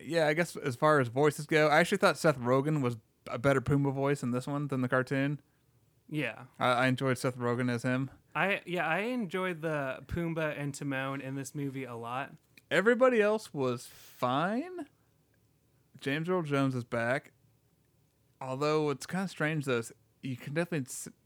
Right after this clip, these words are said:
Speaker 1: tell his voice is kinda worn down in twenty-five years. It's not that brute voice he had twenty-five years ago.
Speaker 2: But is it that, or did he just phone it in for the paycheck?
Speaker 1: Well, a little both, probably.
Speaker 2: Probably a little of both.
Speaker 1: I mean, he's getting up there in age. He's probably closer,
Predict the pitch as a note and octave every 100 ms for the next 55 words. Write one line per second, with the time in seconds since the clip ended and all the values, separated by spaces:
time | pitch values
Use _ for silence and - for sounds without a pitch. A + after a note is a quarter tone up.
0 | - C#3+ C3+ B2+ A2+ A#2+ B2+ B2+ B2 C3
1 | A2+ A2+ - _ _ _ _ - A2 A#2
2 | C3+ B2+ B2 C3 C#3+ C#3+ D3+ D3+ D3 C#3
3 | C#3 D3 C3+ A#2+ B2 B2 A#2+ F#2 - -
4 | C3 C3+ C#3 B2+ B2+ C3+ C#3 B2+ B2+ B2
5 | C3+ C3 C3 A#2+ A2+ B2+ B2+ C#3+ D3 D#3
6 | D3 - D3+ D#3 D3 D#3+ C3 C#3+ E3 G3
7 | - D#3 C#3+ C#3+ C3 C3 A#2+ - - C#3+
8 | C#3+ C3+ C3 C3 A#2 - B2 A2+ - -
9 | B2 - - - - - _ _ _ _
10 | _ _ _ - B2+ B2 - - A#2+ B2
11 | A2+ A2 G#2+ A2 - - - B2 - G3+
12 | G#3+ G3+ F3+ F3 D#3+ D#3 C#3 A#2 G#2+ A#2
13 | A#2 C3+ D#3+ E3+ F3 C#3+ A#2 A2 F#2+ -
14 | - - C#3 B2 - C#3+ B2+ A2+ - A#2
15 | A2+ - A2+ G#2